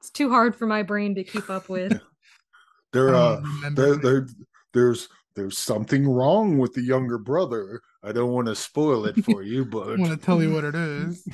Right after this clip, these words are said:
Speaker 1: He, he's a little different than other kids. <laughs>
Speaker 2: his eyes are a bit more bloodshot than most, but I'm not gonna
Speaker 1: <laughs>
Speaker 2: tell you what that means. <laughs>
Speaker 1: But I think that's all for now. So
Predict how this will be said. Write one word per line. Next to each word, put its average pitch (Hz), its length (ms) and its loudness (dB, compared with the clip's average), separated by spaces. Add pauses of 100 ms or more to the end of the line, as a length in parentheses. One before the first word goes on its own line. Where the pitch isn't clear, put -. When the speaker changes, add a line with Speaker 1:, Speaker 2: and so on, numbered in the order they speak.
(140)
Speaker 1:
He, 208 360 -2
he's 202 320 -4
a 214 60 -4
little 226 280 -2
different 226 640 -4
than 202 200 -6
other 226 280 -4
kids. 196 720 -4 (180)
<laughs> - 200 -12
Speaker 2:
his 123 200 0
eyes 135 400 2
are 120 140 0
a 117 60 -2
bit 151 260 -6
more 139 340 -2 (320)
bloodshot 117 840 -6
than 101 200 -10
most, 110 640 -4
but 110 140 -2
I'm 123 100 -2
not 131 260 2
gonna 131 160 2
Speaker 1:
<laughs> - 80 -4
Speaker 2:
tell 135 140 2
you 139 140 2
what 135 220 -2
that 175 300 -6
means. 110 640 -14 (240)
<laughs> 311 240 -6 (1600)
Speaker 1:
But 185 320 -8
I 208 100 -8
think 214 280 -4
that's 226 280 -2
all 254 180 2
for 277 160 -6
now. 269 320 -4 (140)
So 208 340 -8